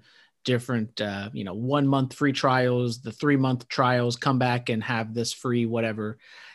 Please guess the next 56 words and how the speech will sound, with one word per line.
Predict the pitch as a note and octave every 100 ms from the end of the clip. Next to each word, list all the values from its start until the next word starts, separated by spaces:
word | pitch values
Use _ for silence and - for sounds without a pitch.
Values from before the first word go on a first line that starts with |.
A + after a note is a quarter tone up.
| -
And | A#2+
so, | - C3 A#2 A#2 - _ _ _ _ _ _ _ _ -
I | B2+
mean, | B2+ B2+
Peacock, | F#3+ G3+ A3 A#3+ -
a-, | D3+ D#3+ -
and | F3+ F3
it's | E3
like | F3+ D#3
Peacock, | - G#3+ G3+ F3+ F3
I |
don't | D#3 D3+
see | - E3+
them, | D#3 D3+ C3+ A#2+
like, | A#2 G#2+ _
putting | D3 C3+
out | C3 B2+
any | C3+ B2+
new | A2+ A2+ C3
original | A#2 A#2+ A#2+ G#2+
shows, | - C3+ A2
which | A2 F#2+
I |
think | G#2 B2 G#2+
is | A2
really | A#2 A2+
what's | G#2+ -
gonna | A2+ F#2 B2 - - - _
want | - B2 B2
people | A#2+
to | G#2
watch. | G2 A#2+ G3+ - - - -
H | B2+
B | D3
O | C3
Max, | B2+ B2+
I | B2+
think, | C3+
is | B2+
doing | B2 B2+
a | B2
good | B2+
job. | A#2 A#2 A#2
Disney | B2 B2
Plus | A#2 B2+ A#2+
is | A#2+
doing | B2 A#2
a |
good | A2+ A2
job. | A#2 A2
Netflix | A#2 A#2 B2+ A#2
is | -
always | G#2+ A2 A2+
gonna | B2 A2
be | A2+
there. | A2 A2 A#2